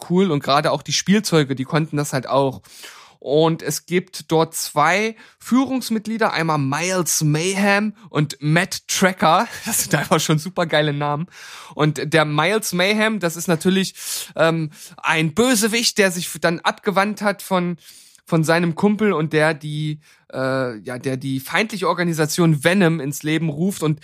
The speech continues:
im Grunde genommen ist es eine ganz klassische Gut gegen Böse Geschichte. Es gibt also die Guten, die bei Mask arbeiten. Es gibt die Bösen, die bei Venom arbeiten. Und die kämpfen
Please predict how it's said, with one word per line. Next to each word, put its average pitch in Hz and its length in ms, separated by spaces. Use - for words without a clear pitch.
im 165 140
Grunde 208 220
genommen 190 240
ist 170 160
es - 100
eine 156 200
ganz 196 460
klassische 175 480
Gut 185 320
gegen 151 260
Böse 156 320
Geschichte. 151 440
Es 143 120
gibt 143 160
also 131 180
die 123 120
Guten, 170 420
die 139 240
bei 131 160
Mask 151 400
arbeiten. 151 460
Es 135 160
gibt 135 220
die 123 100
Bösen, 147 340
die 131 80
bei 127 180
Venom 143 260
arbeiten. 135 460
Und 127 140
die 135 80
kämpfen 135 540